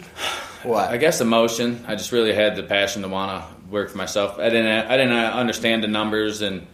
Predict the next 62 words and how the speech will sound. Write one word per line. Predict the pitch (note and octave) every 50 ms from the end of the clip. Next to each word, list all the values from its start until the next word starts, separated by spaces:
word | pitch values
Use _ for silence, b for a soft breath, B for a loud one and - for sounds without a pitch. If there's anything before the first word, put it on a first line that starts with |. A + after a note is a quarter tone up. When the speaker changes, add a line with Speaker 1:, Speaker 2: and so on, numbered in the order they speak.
| b b b b b b b
Speaker 2:
I | A#2 B2
didn't | B2 A#2+ A#2
even | A2+ A2 G#2+ G#2+
understand | A2 A2 G#2 G#2 - A#2+ A2+ G#2+ G2 F2+
business | A2+ A#2+ B2 - F#2+ F#2 - -
when | F#2 F2+
I | F2+ F2
first | - G2 F#2+ F#2 -
got | F#2+ F#2 F#2 F2+
going. | F#2+ F#2+ F#2+ G2
I | G2+ G#2
knew | G#2 A2 G#2
how | G2+ G#2 G2+
to | G2 G2 F#2+ - - - -
cut | - A2 G#2 F#2
grass | G#2 G#2+ G#2+ G#2+ A2 G#2+ -
and | F#2+ G2+
work | G#2 G2+ G2 -
hard. | F#2+ F#2 F2+ F2 E2 E2+
That's | G2+ G2+ G2 -
what | G#2 G2+
I | F#2+
knew | F#2+ G2 G2 F#2+
how | F#2 F#2+
to | F#2 F#2
do, | F2+ F#2+ G2+ G2 F#2+ F#2
and | E2+ E2+ E2+ D#2+ E2 B B B B B B B B B B B - - - - - - - _ _ - - - -
there | C#3 C#3
was | C3 B2+
a | B2+
big | C#3 C3+ A#2
learning | B2 B2 B2 B2 B2 A#2 -
curve. | G#2+ G#2+ G#2+ G#2
And | G#2+ G#2+
like | G#2+ G#2 -
I |
said, | - - B2 A2+ -
she | - - C3
didn't | B2 A2 G2
help | G#2 G#2+ G2+ G#2+
me. | G#2 G2+ G2+ G2
I | G2+ G#2
had | A2 A2 G#2+
to, | G2+ E2 E2 D#2+ G2
on | G#2+ G#2+ G#2+
top | A#2 A#2+ A2+ - A2
of | G2+ F2+
the, | G2+ G2+ F#2 - - - - -
the | G#2+ G2
work | F2+ A2 A2 G2 -
in | G2
the | F#2+ F2+
garage, | G2 G#2 G2+ G2+ G#2 G#2 G2
I | F2
spent | - - - G2 F#2+ -
countless | - G2 F#2+ E2 F2+ F2+ -
hours | G2+ G2 F#2+ F#2+ F#2+ - -
trying | - G2 F#2+ F2+
to | E2+
set | - - G#2+ G#2
up | F#2+ D#2+ -
the | F#2+ F#2 F2+ F2 F2+ F2 -